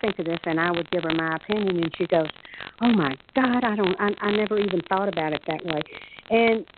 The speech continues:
because I could say those, say it to her, and she listened, uh, last time I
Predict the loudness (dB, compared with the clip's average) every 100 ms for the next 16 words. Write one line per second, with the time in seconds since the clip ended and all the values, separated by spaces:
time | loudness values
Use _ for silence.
0 | -20 -20 -12 -4 -4 -2 -4 -2 -2 -4
1 | -6 -8 -10 -4 -2 0 0 -2 -6 -12
2 | -8 -4 -2 -2 -4 -6 -2 -2 -2 -6
3 | -12 -20 -20 -20 -20 -12 -2 -2 -2 -2
4 | 2 2 2 0 -4 -4 -6 -20 -20 -20
5 | -20 -20 -14 -8 -4 -2 -2 -2 -6 -16
6 | -6 2 4 4 2 -2 0 0